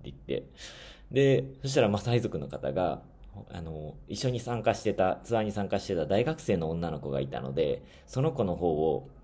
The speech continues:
見て指さして、<laughs> で、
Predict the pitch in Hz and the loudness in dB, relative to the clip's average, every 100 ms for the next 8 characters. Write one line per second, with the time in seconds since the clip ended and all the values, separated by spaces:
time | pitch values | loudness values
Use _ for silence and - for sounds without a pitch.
0 | - 98 90 80 - - - 92 101 92 | -8 -4 0 0 -2 -10 -6 -4 -2 -4
1 | - - 82 60 - - - - - 165 | -4 0 0 2 -2 -2 -10 -18 -10 -10
2 | 175 175 165 - 113 113 | -8 -10 -10 0 2 2